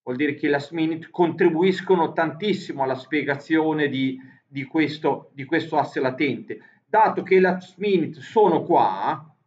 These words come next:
vuol dire che questa è un'avversione all'acquisto dell'ultimo minuto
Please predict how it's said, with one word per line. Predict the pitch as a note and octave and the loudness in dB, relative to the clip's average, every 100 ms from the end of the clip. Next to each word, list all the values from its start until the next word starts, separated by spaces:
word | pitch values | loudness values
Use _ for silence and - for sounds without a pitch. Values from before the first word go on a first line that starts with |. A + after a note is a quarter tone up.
| _ _ _ _ _ | _ _ _ _ _
vuol | - D3 E3+ | 0 2 2
dire | F#3 C#3+ A#2+ | 2 2 0
che | D#3 F#3+ | 2 4
questa | F3+ F#3+ F#3+ F#3 | 6 4 4 2
è | |
un'avversione | C#3+ D#3+ D#3+ E3 E3 - A3+ F#3+ C#3 - - _ _ _ _ _ - | 2 2 2 2 0 0 4 6 4 -2 -18 _ _ _ _ _ -8
all'acquisto | A2+ D3 D#3+ C#3+ D3+ - | -2 -2 -2 -2 -2 -2
dell'ultimo | D3 C3 B2 B2 A#2 | 0 2 0 -2 -8
minuto | A2 C3+ C3 - | -4 -4 -4 -6